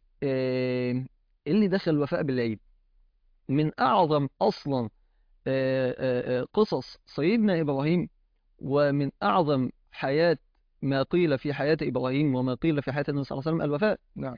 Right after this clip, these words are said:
Speaker 1: فكان وفياً كما تفضل الشيخ وذكر، وفياً مع خديجة لدرجة يا مولانا إن هو ظل طوال، آه، حياة خديجة لم يتزوج عليها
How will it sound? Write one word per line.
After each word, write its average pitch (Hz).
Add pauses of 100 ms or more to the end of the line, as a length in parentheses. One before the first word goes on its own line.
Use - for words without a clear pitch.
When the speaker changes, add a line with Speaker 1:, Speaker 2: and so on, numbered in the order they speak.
(120)
Speaker 1:
فكان 185
وفياً 202
كما 160
تفضل 160
الشيخ 156
وذكر، 139 (300)
وفياً 170
مع 143
خديجة 165
لدرجة 165
يا 151
مولانا 160
إن 139
هو 185 (440)
ظل 185 (320)
طوال، 180 (320)
آه، 139
حياة 160
خديجة 165
لم 196
يتزوج 156
عليها 123